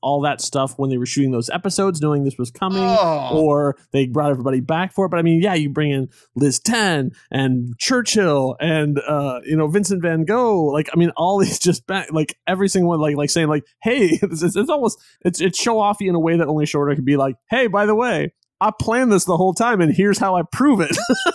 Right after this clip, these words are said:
Speaker 2: Well, and, and, okay, and, and here's the thing. It's the, this, this is my three notes I had on this.
Speaker 1: Yeah.
Speaker 2: One, that opening is, is just gorgeous
Speaker 1: Yes.
Speaker 2: and really well done.
Speaker 1: Yeah.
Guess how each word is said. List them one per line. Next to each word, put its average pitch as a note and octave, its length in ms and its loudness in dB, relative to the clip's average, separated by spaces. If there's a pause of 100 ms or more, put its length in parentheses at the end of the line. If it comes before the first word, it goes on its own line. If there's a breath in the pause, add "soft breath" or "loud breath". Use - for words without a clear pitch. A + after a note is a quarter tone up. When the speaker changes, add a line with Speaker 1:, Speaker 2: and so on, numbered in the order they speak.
(120)
Speaker 2:
Well, E4 200 -4
and, C#4+ 120 -8
and, D4+ 100 -2 (140)
okay, D4 280 -2
and, B3 160 -2
and B3 100 -2
here's C4+ 220 -4
the C4 100 -8
thing. D4+ 360 -6 (240 soft breath)
It's - 280 -6
the, A3 240 -2
this, A#3 220 -4
this - 260 -6
is F3+ 120 -10
my F3+ 120 -4
three C#4+ 420 -6
notes A#3+ 280 0
I G3 60 0
had F#3+ 180 -2
on C#3+ 140 -2
this. A2+ 160 -6
Speaker 1:
Yeah. C3+ 160 -2 (180)
Speaker 2:
One, - 360 -18
that F#3+ 180 -2
opening G#3 400 -2
is, D#3 160 -6
is D3 120 -4
just D3+ 180 -8
gorgeous D3 380 -2
Speaker 1:
Yes. C3+ 200 -6
Speaker 2:
and D3+ 80 -6
really F#3+ 200 -2
well D#3+ 200 -2
done. A2+ 360 -4
Speaker 1:
Yeah. C3 240 -4